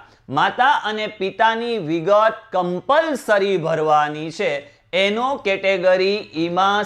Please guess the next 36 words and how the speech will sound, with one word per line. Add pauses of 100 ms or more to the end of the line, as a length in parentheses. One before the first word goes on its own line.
સમાવેશ (140)
થશે. (560)
કેટેગરી
ઈની
અંદર
જેનો
સમાવેશ
થશે,
એ
કેનો
સમાવેશ
થશે? (320)
તો
કે
સૌથી
પહેલા
તો
આપણી
પાસે
બે
હજાર
બે
ની
મતદાર
યાદી
છે.
ચાલો,
ફટાફટ (220)
પેન
અને
નોટ
લઈને
બેસી
જાજો, (300)
અથવા
તો